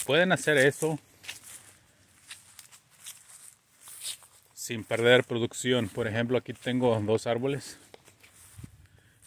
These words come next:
que lo hice hace dos años. Así ya va la rama que quiero de la nueva variedad. Y esas, esos brazos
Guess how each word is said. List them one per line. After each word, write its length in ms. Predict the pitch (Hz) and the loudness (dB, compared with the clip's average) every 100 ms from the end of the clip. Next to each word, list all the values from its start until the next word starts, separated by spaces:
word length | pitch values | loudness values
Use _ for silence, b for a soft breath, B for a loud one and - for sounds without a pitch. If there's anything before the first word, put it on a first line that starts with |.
| - - - | -18 -18 -16
que 120 | - 104 | -10 -4
lo 200 | 104 107 | 0 0
hice 240 | 110 117 | 0 0
hace 180 | 110 113 | 0 0
dos 240 | 107 - | 0 0
años. 460 | 107 123 135 - - _ _ _ b b b b b _ | -4 -4 -6 -12 -20 _ _ _ b b b b b _
Así 360 | 123 - 104 | -18 -10 -4
ya 120 | 107 104 | 0 2
va 140 | 104 | 2
la 160 | 101 104 | 2 0
rama 260 | 110 110 | -2 -2
que 180 | 107 104 | -6 -14
quiero 360 | - 113 107 B B - - - - _ _ _ _ _ _ | -8 -8 -8 B B -20 -20 -20 -20 _ _ _ _ _ _
de 140 | 107 | -12
la 120 | 104 104 | -8 -6
nueva 300 | 107 110 110 | -2 0 2
variedad. 400 | 107 101 113 117 _ _ _ b b b b - _ | 0 -2 -2 -4 _ _ _ b b b b -14 _
Y 160 | 113 101 | -12 -10
esas, 640 | 95 110 95 - - - _ | -10 -12 -14 -16 -18 -18 _
esos 280 | 113 110 110 | -10 -8 -2
brazos 580 | 107 110 - 104 - | 4 2 2 -10 -12